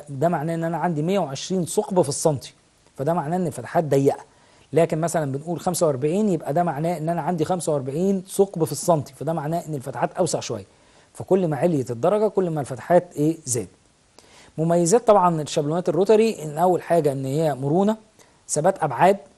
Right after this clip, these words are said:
الابعاد بتاعتها ثابته، لان طبعا النيكل كروم ده مهم جدا جدا، لسه كنا بنقول عليه ان احنا بنغطي اسطوانه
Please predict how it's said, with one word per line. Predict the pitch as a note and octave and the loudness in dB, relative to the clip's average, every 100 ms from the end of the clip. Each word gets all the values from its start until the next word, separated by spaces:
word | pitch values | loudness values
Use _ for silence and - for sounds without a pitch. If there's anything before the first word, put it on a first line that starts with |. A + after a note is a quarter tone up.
| _ _ | _ _
الابعاد | C3+ C3+ C#3+ C#3+ | -6 -2 0 0
بتاعتها | C#3+ D#3+ | 0 0
ثابته، | C#3+ E3+ - D#3 | 2 0 2 0
لان | - C#3+ | 0 -2
طبعا | C#3 E3 C#3+ | -2 0 0
النيكل | C#3 D#3 D3+ | -2 -2 -2
كروم | - E3+ D#3 | 0 0 4
ده | D#3 D#3+ | 4 4
مهم | C#3+ B2+ E3 F#3 | 0 -2 0 0
جدا | D#3 G3 E3+ | 2 2 2
جدا، | E3 F3+ G3+ A3 | 0 2 2 0
لسه | G3 D#3 F3+ - | 0 -4 -4 -4
كنا | E3+ E3 D3+ | -4 -6 -6
بنقول | D3+ F#3+ | -6 -6
عليه | D3+ F#3 | -4 -2
ان | F#3 | -4
احنا | F#3 | -6
بنغطي | D#3 C#3+ F3+ - | -4 -4 -6 -6
اسطوانه | D#3+ E3+ F3 | -2 0 0